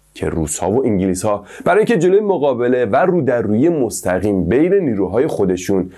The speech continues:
یعنی بین این نیروهای دوتا امپراتوری رو بگیرن، تصمیم به ایجاد یک منطقهٔ حائل و بیطرف بین خودشون گرفتن.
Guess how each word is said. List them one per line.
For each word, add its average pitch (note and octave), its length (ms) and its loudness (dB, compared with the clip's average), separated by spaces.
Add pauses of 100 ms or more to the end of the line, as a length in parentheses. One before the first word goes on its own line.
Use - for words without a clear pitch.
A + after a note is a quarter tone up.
(140)
یعنی F#2 160 0
بین A2+ 420 2
این E3 220 2
نیروهای G#2 320 0
دوتا A#2 200 -2
امپراتوری F#2 540 0
رو D3+ 100 2
بگیرن، F#2+ 560 0 (440)
تصمیم D#3+ 480 2
به B2 120 0
ایجاد A#2 340 0
یک C3+ 240 0
منطقهٔ F#2 580 0
حائل G2+ 420 -2
و G#2+ 120 0
بیطرف F#2+ 560 -4
بین G2 200 0
خودشون D#2+ 440 -4
گرفتن. - 300 -6